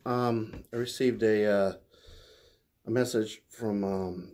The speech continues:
the Etsy store, Aegis Sabers. A fellow named Luke, he's the owner of Aegis Sabers, and he had noticed that, uh, I had been purchasing quite a few of his hilts and reviewing them.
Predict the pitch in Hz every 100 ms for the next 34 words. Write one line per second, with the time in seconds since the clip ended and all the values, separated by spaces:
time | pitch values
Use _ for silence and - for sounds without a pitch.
0 | - 107 101 113 - 104 - - 95 90
1 | 87 - 110 104 95 - 104 90 90 -
2 | - - _ _ - - _ _ _ 85
3 | 98 95 113 113 110 110 120 165 - -
4 | 98 - 107 110 101 95 104 101 92 123
5 | 101 92 135 147 143 143 202 135 117 -
6 | - - - - _ _ _ _ _ _
7 | _ 127 127 127 123 113 - - - -
8 | 131 127 113 101 - _ _ _ 113 110
9 | 107 _ _ _ _ _ - 165 147 -
10 | 120 107 101 - _ - 202 202 170 156
11 | 143 127 - 120 127 - - - - -
12 | _ - 123 117 117 113 113 101 98 123